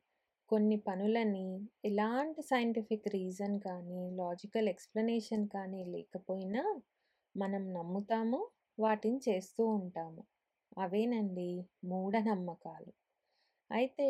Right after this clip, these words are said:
ఈ మూఢనమ్మకాల యొక్క మూలాలెక్కడా అని ఎప్పుడైనా మనం శోధిస్తే, చాలా మటుకు మూఢనమ్మకాలు ఒక కల్చరల్ థింగ్‌లానో, లేదా ఒక రిలీజియస్ ఆస్పెక్ట్‌గానో స్టార్ట్ అవుతాయి.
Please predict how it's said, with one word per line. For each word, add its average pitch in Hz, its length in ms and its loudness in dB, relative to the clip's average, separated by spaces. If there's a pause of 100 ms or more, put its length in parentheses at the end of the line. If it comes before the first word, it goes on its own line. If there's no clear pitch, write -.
(320)
ఈ 214 100 4
మూఢనమ్మకాల 240 880 2
యొక్క 226 300 -2
మూలాలెక్కడా 202 1120 -2 (480)
అని 208 180 0
ఎప్పుడైనా 190 440 -4
మనం 180 320 -2
శోధిస్తే, 170 720 -6 (1120)
చాలా 226 420 0
మటుకు 269 380 0
మూఢనమ్మకాలు 202 1300 0 (140)
ఒక 208 180 -8
కల్చరల్ 208 680 -2
థింగ్‌లానో, 180 1040 -4 (560)
లేదా 226 400 4 (280)
ఒక 208 160 -2
రిలీజియస్ 233 720 0
ఆస్పెక్ట్‌గానో 202 840 -4
స్టార్ట్ 170 420 -8
అవుతాయి. 165 320 -10